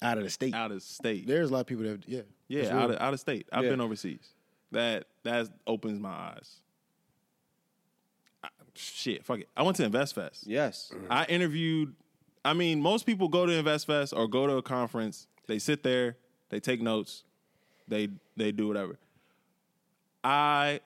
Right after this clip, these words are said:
Speaker 2: I've not only interviewed and talked to people one-on-one, we have a lot of things hopefully that are happening. I've had people message me back stating that, "Hey, whatever you need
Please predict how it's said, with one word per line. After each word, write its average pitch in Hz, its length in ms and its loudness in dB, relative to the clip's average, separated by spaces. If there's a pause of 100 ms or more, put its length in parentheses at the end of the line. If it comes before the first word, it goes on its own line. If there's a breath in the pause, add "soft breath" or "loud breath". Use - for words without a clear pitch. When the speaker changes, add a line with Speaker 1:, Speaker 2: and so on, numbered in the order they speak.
(100)
Speaker 2:
I've 120 400 0
not 165 300 2
only 165 380 2
interviewed 143 680 2 (100)
and 110 220 0
talked 151 260 0
to 123 80 0
people 110 260 -2
one-on-one, 110 680 -2 (2000)
we 135 260 2
have 135 440 4 (460)
a 110 80 2
lot 127 220 4
of 113 80 -2
things 120 280 0
hopefully 117 420 -2 (160)
that 107 160 2
are 107 120 0
happening. 107 380 -2 (540)
I've 110 200 -2
had 113 480 0 (460)
people 147 220 -2
message 143 300 0
me 127 120 0
back 113 540 0
stating 113 460 -2
that, 101 240 -4
"Hey, 120 320 0 (680)
whatever 143 580 2
you 151 200 0
need 147 440 0